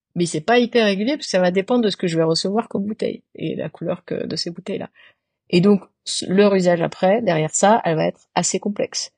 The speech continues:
Et généralement, on les utilise pour, euh, pour fabriquer des textiles.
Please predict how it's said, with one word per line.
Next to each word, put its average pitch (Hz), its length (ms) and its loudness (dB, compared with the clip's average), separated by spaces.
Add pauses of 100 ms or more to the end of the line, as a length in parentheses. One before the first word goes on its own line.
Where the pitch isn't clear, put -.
Et 156 80 0
généralement, 175 480 4
on 220 40 2
les 170 160 -2
utilise 160 440 -6
pour, 151 240 -4
euh, 175 100 -2
pour - 120 -18
fabriquer 165 320 -8
des 170 100 -6
textiles. - 360 -12